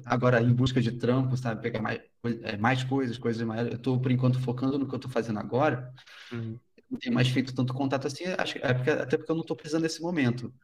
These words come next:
Speaker 1: Mas nunca, nunca é, é, é sempre importante ter isso em mente, cara. E se eu,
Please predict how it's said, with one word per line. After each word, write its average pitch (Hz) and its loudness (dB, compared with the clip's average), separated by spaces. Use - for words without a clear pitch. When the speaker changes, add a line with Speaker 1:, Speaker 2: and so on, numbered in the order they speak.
Speaker 1:
Mas 123 6
nunca, 127 6
nunca 131 2
é, 120 2
é, 113 -6
é 117 -6
sempre 127 2
importante 135 -2
ter 139 0
isso 143 -2
em 175 -6
mente, 127 0
cara. 107 0
E 110 -6
se - -8
eu, 120 -2